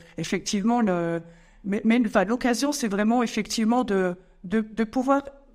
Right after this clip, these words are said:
proposer ce temps de pause à un moment donné du week-end, euh, où les uns et les autres vont s'appréhender, apprendre à se connaître, à s'écouter,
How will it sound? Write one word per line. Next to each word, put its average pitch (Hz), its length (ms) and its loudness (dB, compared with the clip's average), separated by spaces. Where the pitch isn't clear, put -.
proposer 285 500 2
ce - 200 0
temps 247 480 0
de 175 180 -2
pause 208 560 0
à 180 80 -2
un 175 40 0
moment 185 280 0
donné 196 260 0
du 180 140 -2
week-end, 196 600 2
euh, 175 460 -4
où 240 300 -2
les 220 280 2
uns 233 60 8
et 226 100 6
les 208 240 0
autres 240 280 0
vont 226 460 0
s'appréhender, 196 1080 0
apprendre 202 320 0
à 190 80 6
se - 100 -6
connaître, 185 800 -2
à 196 100 0
s'écouter, 202 1040 -2